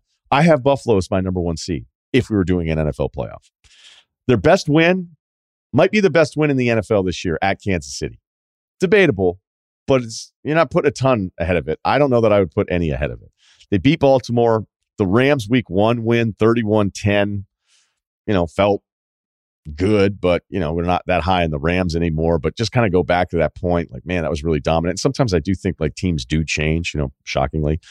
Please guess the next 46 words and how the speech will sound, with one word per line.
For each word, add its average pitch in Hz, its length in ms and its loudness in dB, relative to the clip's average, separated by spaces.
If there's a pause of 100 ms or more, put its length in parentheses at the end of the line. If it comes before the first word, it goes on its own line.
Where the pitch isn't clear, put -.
(320)
The 104 80 2
Green 139 200 4
Bay 113 280 4
win, 107 400 0
not 117 160 2
really 113 160 2
sure 113 180 2
what 101 120 2
to - 60 -16
do 104 120 0
with 87 120 0
Green 90 280 -4
Bay 90 160 2
results 87 420 0
anymore 87 460 0
with 69 100 -8
the - 80 -10
disaster 71 440 -2
that - 100 -14
they've 90 240 2
been, 87 240 0
but 80 120 -8
that 110 100 2
was 98 100 -2
kinda 98 180 0
dominant, 85 400 0
even 85 180 -2
if 76 80 -2
it 80 60 -6
was 71 140 -6
twenty-seven 78 420 -4
seventeen. 82 640 -2 (320)
They've 120 220 2 (260)
faced - 460 0 (160)
the 98 200 0
fifth - 540 -2 (320)
toughest - 400 -2
schedule. 73 540 -4 (580)
Uh, 90 60 0
they've 92 180 0
played 123 200 2
against 110 260 -2
the 82 60 -8
sixth - 380 -8
toughest 98 440 -4
offenses. 73 800 -4